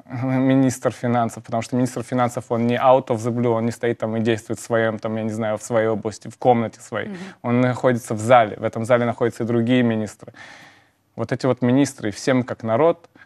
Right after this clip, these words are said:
Speaker 1: должны понимать, что на данном этапе первым делом мы должны прийти к какому-то консенсусу минимальному насчет наших целей долгосрочных как государство. Вот с этого момента исходя мы можем уже что-то строить. Сегодня вот этим разлом, который был на последних выборах, я не знаю, ли вообще что-то возможно сделать.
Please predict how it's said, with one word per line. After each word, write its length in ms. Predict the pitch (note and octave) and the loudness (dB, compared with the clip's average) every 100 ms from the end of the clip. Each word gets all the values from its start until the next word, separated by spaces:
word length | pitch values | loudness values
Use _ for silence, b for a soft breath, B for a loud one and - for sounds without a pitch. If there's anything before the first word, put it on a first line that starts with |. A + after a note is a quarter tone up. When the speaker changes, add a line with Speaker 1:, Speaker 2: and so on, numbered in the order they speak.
| b b | b b
Speaker 1:
должны 300 | A#2 G#2+ B2+ | -4 -2 -2
понимать, 400 | A#2+ A#2 B2 A2 | -2 -2 0 -2
что 160 | - A2+ | -2 -4
на 160 | A2 A2+ | 0 4
данном 340 | C3+ C#3 B2 | 6 6 2
этапе 320 | A2+ D#3 F3+ - | 2 2 2 -2
первым 300 | D3 C#3 C3 | 0 2 2
делом 200 | D3+ D3 | 4 4
мы 60 | B2+ | 2
должны 280 | D3 C3 | 2 0
прийти 240 | A#2 A2+ C3 | -4 -8 -6
к 40 | |
какому-то 640 | A2+ - C#3+ D3 C#3+ C3 B2 - | -8 0 2 2 0 -4 -8 -4
консенсусу 760 | B2 A#2+ - C#3+ D3+ D3 - | -2 0 2 2 0 -4 0
минимальному 640 | C#3 C3 B2+ D3 D#3 D3 C3 | 2 4 6 6 6 4 2
насчет 300 | A#2+ B2 B2+ | -2 -4 -2
наших 300 | A#2+ A#2+ - | -2 -4 -10
целей 420 | - C#3+ D#3+ F#3 | -2 2 2 2
долгосрочных 800 | C#3 B2+ B2+ - C#3+ D#3+ E3+ D3 | 2 4 4 2 0 0 -2 -4
как 160 | - A#2 | 0 0
государство. 640 | A2 C3 B2 B2 - - - B B | 0 4 6 6 4 -16 -20 B B
Вот 160 | - - | -6 2
с 40 | |
этого 200 | F3 D#3+ | 4 6
момента 360 | D3 D#3 D3+ C#3+ | 6 6 4 0
исходя 340 | A#2+ D3+ F3+ | 0 4 4
мы 100 | D#3 | 6
можем 320 | C3+ C#3+ C3+ B2 | 4 4 2 0
уже 140 | A2 | -2
что-то 280 | - A#2 G#2+ | -6 -8 -8
строить. 340 | - G#2+ G2 - B B B | -6 -4 -4 -6 B B B
Сегодня 640 | - C#3+ B2+ F3+ G#3 A3 G3+ | -4 0 6 6 6 0 -2
вот 180 | C3+ D3+ | -2 0
этим 220 | C3+ C3+ | 2 4
разлом, 320 | C3 C3 D3 | 4 6 4
который 240 | C#3 B2 | 2 0
был 140 | A#2+ B2 | 0 0
на 80 | A#2 | -2
последних 360 | - B2+ A2+ D#3+ | -4 -6 -4 -4
выборах, 300 | E3+ E3 - | 0 -2 -2
я 80 | B2+ | 0
не 100 | B2+ | 0
знаю, 300 | B2 C3 B2+ | 2 2 2
ли 60 | A#2+ | 2
вообще 320 | A#2+ - C#3+ | 0 0 -6
что-то 240 | - - | -6 -4
возможно 400 | A2 G#2 A2 G#2 | -4 -2 -4 -6
сделать. 340 | G2 G2+ - | -6 -8 -8